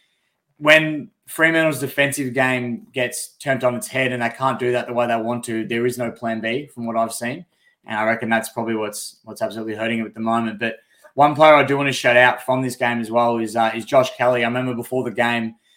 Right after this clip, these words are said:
I was saying to someone with me, I said, "You know, what, what's hap-, what's happened to Josh Kelly? Remember he was the Brownlow favourite and everyone was talking about him being one of the best players in the competition. I feel like he's d-, dropped a little bit." And then he went and got thirty-three and three. So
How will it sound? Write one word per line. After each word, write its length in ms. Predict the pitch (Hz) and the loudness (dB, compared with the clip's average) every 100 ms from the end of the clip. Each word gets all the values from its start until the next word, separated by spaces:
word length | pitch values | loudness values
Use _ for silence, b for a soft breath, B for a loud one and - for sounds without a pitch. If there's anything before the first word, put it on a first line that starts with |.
| _ _ _ | _ _ _
I 40 | 139 | -8
was 120 | - | 0
saying 180 | 131 127 | 0 0
to 60 | |
someone 380 | 113 127 127 123 | -2 -2 0 0
with 120 | 123 | -2
me, 160 | 123 120 | 0 0
I 60 | |
said, 280 | 117 131 131 | -2 -2 -4
"You 80 | 147 | -4
know, 200 | 185 110 | -4 -6
what, 220 | 214 330 240 | -6 -4 -4
what's 160 | 254 | 0
hap-, 140 | 302 381 | 0 0
what's 180 | 320 | -2
happened 220 | 302 359 311 | -2 -2 0
to 40 | |
Josh 240 | 214 220 - | 2 2 2
Kelly? 240 | 185 208 | 4 4
Remember 300 | 165 180 233 | 4 2 -2
he 140 | 240 220 | -2 -2
was 180 | 214 170 | -4 -8
the 80 | |
Brownlow 480 | - 151 156 156 143 | -4 -2 -2 -2 -4
favourite 460 | - 135 143 147 143 | -6 -4 -2 -2 -4
and 80 | 139 | -2
everyone 200 | 147 143 | -4 -4
was 140 | 135 | -6
talking 200 | 139 139 | -8 -4
about 140 | 135 131 | -4 -2
him 60 | |
being 140 | 131 131 | -2 -4
one 100 | 127 | -6
of 40 | |
the 60 | 120 | -6
best 220 | 127 - | -8 -4
players 220 | 131 120 | -4 -4
in 60 | 120 | -6
the 40 | |
competition. 500 | 135 123 127 123 135 | -6 -6 -6 -6 -6
I 80 | 135 | -6
feel 140 | 226 | -2
like 140 | 247 240 | -2 -2
he's 120 | 170 | -6
d-, 160 | 151 | -8
dropped 300 | 135 302 339 | 0 2 2
a 40 | 170 | 0
little 200 | 151 131 | -2 -2
bit." 140 | 120 | -2
And 80 | 120 | -2
then 100 | 143 | -4
he 60 | 139 | -2
went 180 | 139 | -2
and 140 | 131 127 | -2 -2
got 180 | 127 - | -2 0
thirty-three 560 | 135 131 127 127 127 | 0 0 -2 -2 -2
and 140 | 123 120 | -2 -4
three. 280 | 131 127 | -2 0
So 300 | 120 123 120 | -2 -4 -6